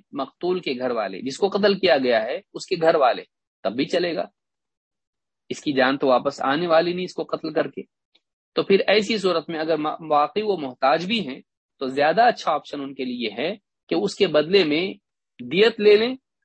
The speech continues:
مال لے لیں جو شریعت نے مقرر کیا ہے۔ اگر یہ بھی نہیں ہے، وہ بھی خود مالدار لوگ ہیں اور چاہتے ہیں کہ یہ آدمی سماج کے لیے اچھا ہے، اگرچہ غصے میں آ کے اس نے قتل کر دیا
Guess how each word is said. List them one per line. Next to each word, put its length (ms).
مال 380
لے 120
لیں 200
جو 120
شریعت 360
نے 60
مقرر 360
کیا 260
ہے۔ 140
اگر 240
یہ 180
بھی 120
نہیں 340
ہے، 120
وہ 180
بھی 80
خود 200
مالدار 480
لوگ 300
ہیں 180
اور 280
چاہتے 340
ہیں 60
کہ 120
یہ 120
آدمی 260
سماج 440
کے 80
لیے 100
اچھا 240
ہے، 40
اگرچہ 280
غصے 340
میں 120
آ 100
کے 120
اس 140
نے 60
قتل 320
کر 180
دیا 260